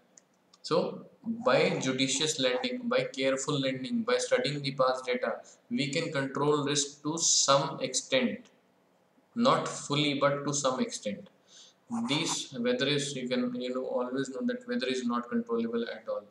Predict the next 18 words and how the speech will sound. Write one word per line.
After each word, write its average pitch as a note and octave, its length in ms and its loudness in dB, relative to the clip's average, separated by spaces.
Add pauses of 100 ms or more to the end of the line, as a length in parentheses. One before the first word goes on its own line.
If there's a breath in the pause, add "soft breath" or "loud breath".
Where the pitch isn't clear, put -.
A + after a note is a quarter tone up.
(440 loud breath)
Can D3+ 260 2
we F#3+ 100 6
minimize F3 640 4
risk? F3 320 0 (160)
Yes, B2+ 300 -2
we B2 120 -6
can B2+ 160 -4
definitely C3 480 -2
minimize C3 400 0
risk. C3+ 300 -4
You C3+ 80 -4
might C3 260 2
have C3+ 140 -2
heard C3 300 6
about B2+ 320 2
a C#3 40 -2
cibil C3+ 400 -4
score. A#2 380 -2